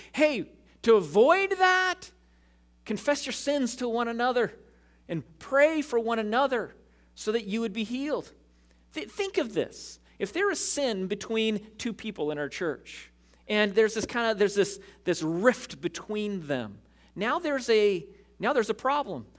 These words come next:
Our body now has a sore, sore somewhere a part of the body. And that sore, if it's just left open, and if it's not dealt with,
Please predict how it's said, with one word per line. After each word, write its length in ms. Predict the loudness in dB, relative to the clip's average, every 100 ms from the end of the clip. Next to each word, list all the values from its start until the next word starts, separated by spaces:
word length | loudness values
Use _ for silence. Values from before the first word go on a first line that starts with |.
| -4
Our 160 | 2 2
body 840 | 4 4 6 6 2 -2 -4 -6 -14 -20 -6
now 260 | -2 0
has 260 | 2 0 0
a 40 |
sore, 600 | -4 0 0 0 -2 -6 -16 _ _
sore 280 | -10 0 0
somewhere 640 | 0 -4 -2 2 2 2 -2
a 60 | -8
part 240 | 0 0
of 80 | 0
the 80 | 0
body. 440 | 2 2 0 -6 -16 _ _ _ _ _ _ _ _ _
And 140 | -4 0
that 180 | 0 -4
sore, 640 | -2 2 4 4 2 -2 -8
if 180 | -4 -2
it's 160 | -2 -4
just 320 | -6 -4 0
left 540 | 2 4 4 4 0 -6
open, 480 | 2 2 2 -4 -6 -12 -20 _ _ _ -8
and 100 | -2
if 100 | 0
it's 180 | 0 0
not 580 | 2 2 0 -6 -14
dealt 380 | -4 0 0 -2
with, 480 | -6 -6 -6 -10 -20